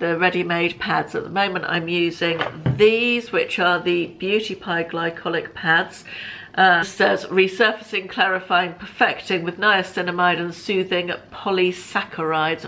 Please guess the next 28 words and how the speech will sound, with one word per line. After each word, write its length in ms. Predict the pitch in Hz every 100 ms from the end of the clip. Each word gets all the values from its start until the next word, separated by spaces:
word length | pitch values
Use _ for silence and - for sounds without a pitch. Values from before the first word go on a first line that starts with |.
| -
whatever 560 | 156 - - 196 190
that 340 | 180 180 - 165
means. 460 | 156 120 135 160 - _ - -
You 200 | 185 233
know, 360 | 190 185 185 - - - - -
you're 160 | 165
more 240 | 151 175 175
scientific 800 | - 175 160 160 160 170 - -
than 160 | 170
me. 220 | 175 - - - -
I 80 |
have 240 | 180 180 -
no 160 | 175
clue, 300 | 175 - - 160 - - -
but 140 | 190
they're 160 | 208 208
very 240 | 220 202
pleasant. 560 | 196 185 175 165 160 - _ - - - - -
This 400 | 180 254 269 -
one, 280 | - 220 220
the 60 | 220
Pixi 420 | 254 220 - 214
Skin 320 | 214 233 226
Treats, 400 | - 214 208 196
is 200 | - 190
five 320 | - 240 240
percent 480 | - - 208 185 -
glycolic 540 | 196 185 185 196 180